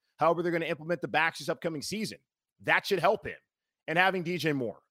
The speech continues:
and Robbie Anderson hopefully is gonna be on board with Baker Mayfield. And Terrace Marshall, he has an opportunity to have success this upcoming season.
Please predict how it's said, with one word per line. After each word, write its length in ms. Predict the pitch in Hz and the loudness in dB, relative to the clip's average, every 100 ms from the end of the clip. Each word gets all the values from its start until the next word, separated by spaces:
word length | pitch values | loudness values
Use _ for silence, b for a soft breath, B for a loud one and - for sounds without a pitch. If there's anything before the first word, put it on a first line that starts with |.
| _ _ _ | _ _ _
and 160 | 185 180 | 0 4
Robbie 320 | 180 180 165 | 4 4 2
Anderson 300 | 165 147 156 | 0 -2 2
hopefully 440 | 175 165 160 151 | 4 4 0 0
is 120 | 151 139 | 0 -2
gonna 140 | 160 | 0
be 100 | 151 | 2
on 160 | 151 143 | 2 0
board 260 | 143 151 | 0 0
with 80 | 135 | 0
Baker 240 | 139 135 123 | -2 -2 -4
Mayfield. 340 | 127 - 131 | -6 -4 -6
And 80 | 123 | -4
Terrace 300 | 151 165 143 | -6 -6 -2
Marshall, 480 | 180 180 156 147 - _ _ _ _ | -2 0 0 -2 -2 _ _ _ _
he 140 | 185 | 0
has 180 | 208 185 | 2 2
an 60 | 196 | 2
opportunity 380 | 190 - 190 180 | 0 -2 -2 0
to 60 | |
have 160 | 160 170 | 0 -2
success 640 | 156 - 180 110 - - - | -8 0 0 0 -6 -10 -6
this 140 | 139 | 0
upcoming 380 | 170 - 151 131 | 2 2 -2 -4
season. 360 | - 170 90 | -6 -8 -10